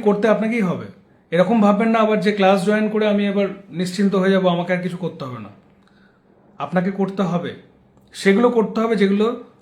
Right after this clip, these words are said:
আপনাকে ক্রমশ উন্নতির স্তরে নিয়ে যেতে হবে, নিয়ে যাবে। এবং সেই সমস্ত কাজগুলো যদি আপনি না করেন, অন্য কেউ কিন্তু কখনো করতে পারবে না, সেটা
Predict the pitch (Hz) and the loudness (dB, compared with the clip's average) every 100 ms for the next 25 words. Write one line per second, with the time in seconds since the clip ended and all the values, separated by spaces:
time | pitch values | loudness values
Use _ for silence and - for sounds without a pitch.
0 | - 156 180 180 208 208 175 196 220 233 | -8 -2 -2 0 -2 0 0 2 0 -2
1 | 220 180 180 180 196 196 165 160 156 143 | -2 0 0 2 0 -2 -4 -2 -4 -4
2 | 139 127 120 104 101 _ - 156 143 110 | -6 -8 -14 -16 -20 _ -6 -2 -2 -4
3 | 98 - _ 156 180 180 196 214 220 220 | -10 -18 _ 0 0 2 2 2 0 0
4 | 208 196 214 214 202 175 220 233 226 202 | 0 2 0 2 2 2 0 0 0 2
5 | 185 175 190 196 202 190 190 196 185 180 | 0 0 0 0 0 -2 -2 -2 -4 -4
6 | 185 175 165 196 180 147 147 190 - - | -6 -6 -6 -2 -2 -2 -6 -10 -12 -16
7 | - 175 | -4 2